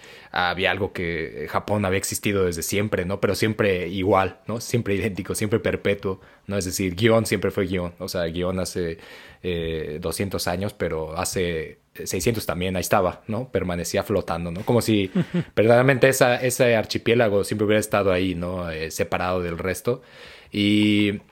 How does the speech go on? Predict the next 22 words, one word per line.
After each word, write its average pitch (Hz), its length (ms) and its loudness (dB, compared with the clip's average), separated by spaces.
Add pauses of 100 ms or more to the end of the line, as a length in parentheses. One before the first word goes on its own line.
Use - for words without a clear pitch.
(140)
y 113 140 0
esa 131 180 4
sensación 120 460 2
que - 80 2
también 104 400 0
muchas 104 280 -2
veces, 95 480 -4 (420)
eh, 82 640 -4
dentro 85 360 -4
del 82 420 -4
mismo 92 360 -6
territorio 92 760 2
y 82 120 -8
fuera, 110 500 2 (160)
se - 220 -4
da 87 300 0
a 85 40 -4
Japón 92 420 -8
esta 87 220 -8
calidad 87 360 -6
de, 85 480 -6
de, 85 720 -8